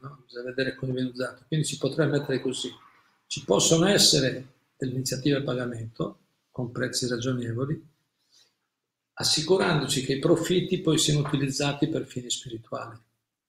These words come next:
Cioè i fini, poi i profitti dovrebbero andare,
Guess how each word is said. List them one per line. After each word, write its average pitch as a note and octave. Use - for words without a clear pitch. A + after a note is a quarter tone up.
Cioè A#2+
i A2+
fini, C3
poi A#2
i A#2
profitti B2+
dovrebbero A#2+
andare, B2+